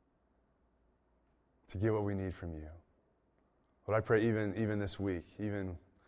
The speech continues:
with students in finals and everything else going on, that,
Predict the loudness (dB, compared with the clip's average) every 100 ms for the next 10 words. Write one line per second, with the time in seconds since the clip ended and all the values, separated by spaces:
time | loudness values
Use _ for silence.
0 | -20 _ _ -16 -6 -2 0 -2 -4 -4
1 | -4 -4 -6 -6 -6 -4 -2 -2 -4 -6
2 | -6 -8 -8 -10 -10 -10 -10 -12